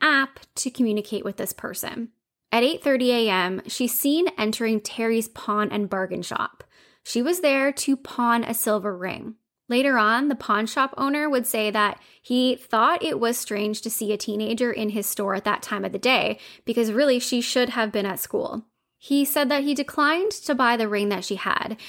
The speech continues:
because it was made out of silver, and silver has a very low value, so he likely couldn't resell it. He also said that she gave no indication that she was in any kind of trouble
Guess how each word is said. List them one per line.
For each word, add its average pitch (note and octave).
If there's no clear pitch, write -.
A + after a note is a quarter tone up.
because G#3
it G#3+
was G#3
made G#3
out F#3+
of G#3
silver, D#4
and G3+
silver C4+
has A3+
a B3
very G#3+
low G3
value, -
so -
he G#3+
likely A3
couldn't A3
resell G3+
it. -
He -
also D4+
said C4+
that B3+
she -
gave B3
no A#3
indication A3+
that G3+
she -
was G#3+
in A3
any A3
kind G#3+
of F#3+
trouble D4+